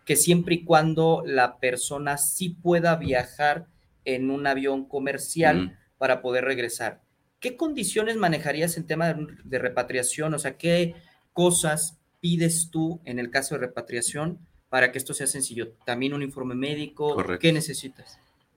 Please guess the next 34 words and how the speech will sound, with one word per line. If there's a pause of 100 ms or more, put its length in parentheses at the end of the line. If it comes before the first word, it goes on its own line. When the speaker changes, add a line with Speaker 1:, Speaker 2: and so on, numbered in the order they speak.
(360)
Speaker 2:
Eh,
bueno,
sí,
eh,
hay
un
área
específicamente
para
la
parte,
pues,
de
reembolsos,
de, (340)
de,
de,
de
este
tipo
de
situaciones
en
donde
evidentemente, (280)
pues,
bueno,
para,
para
pagar
sí
se
necesita
información.